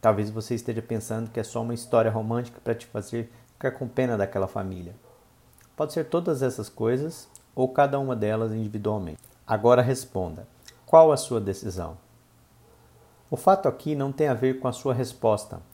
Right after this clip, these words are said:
mas como te levei a pensar nela. Não abrimos uma planilha ou análise de risco ou estudo de impacto ambiental.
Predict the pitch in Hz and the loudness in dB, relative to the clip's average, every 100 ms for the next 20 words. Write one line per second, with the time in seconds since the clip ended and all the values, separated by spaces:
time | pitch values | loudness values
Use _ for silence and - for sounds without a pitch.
0 | _ - - - 147 151 147 131 107 117 | _ -10 -8 -4 -4 -2 -2 -2 0 0
1 | 117 120 110 113 110 104 87 85 - _ | -2 -4 -6 -4 -4 -4 -6 -10 -14 _
2 | _ _ _ _ _ _ _ _ _ _ | _ _ _ _ _ _ _ _ _ _
3 | _ _ 123 131 120 123 135 120 120 113 | _ _ 2 4 4 2 0 0 0 0
4 | 104 101 117 117 107 104 104 101 98 95 | 0 0 0 0 2 2 2 0 0 -6
5 | 87 107 117 - 104 101 - - 120 110 | -6 -4 -4 -4 -2 -2 -6 -4 -4 -2
6 | 104 98 101 98 - 101 107 104 101 80 | -4 -4 2 2 0 -4 -4 -6 -2 -4
7 | 78 | -4